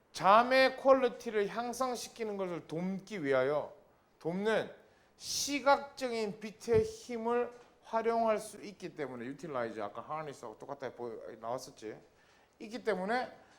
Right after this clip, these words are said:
신체적 건강을 향상시킬 수도 있다. 자, 색깔이, 색깔이니까 시각적 빛이 있을 거 아니야. 그 힘을 사용한다고. 그러면 이 페인도 그렇고 슬립 퀄리티를 향상시키는 이런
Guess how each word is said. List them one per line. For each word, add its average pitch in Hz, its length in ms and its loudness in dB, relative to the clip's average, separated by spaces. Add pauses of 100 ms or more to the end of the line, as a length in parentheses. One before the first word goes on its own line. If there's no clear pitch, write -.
(120)
신체적 262 600 -4
건강을 185 440 -2
향상시킬 190 440 -8
수도 170 160 -10
있다. 101 260 -10 (480)
자, - 60 -20
색깔이, 202 760 4 (380)
색깔이니까 226 720 2
시각적 254 800 -2
빛이 202 300 -6
있을 160 240 -8
거 143 80 -6
아니야. 107 180 -8
그 143 100 -12
힘을 214 460 -6
사용한다고. 139 680 -4 (500)
그러면 190 320 0
이 120 100 -8
페인도 208 540 -2
그렇고 123 300 -8
슬립 202 300 -10
퀄리티를 185 400 -4
향상시키는 160 580 -10
이런 131 280 -8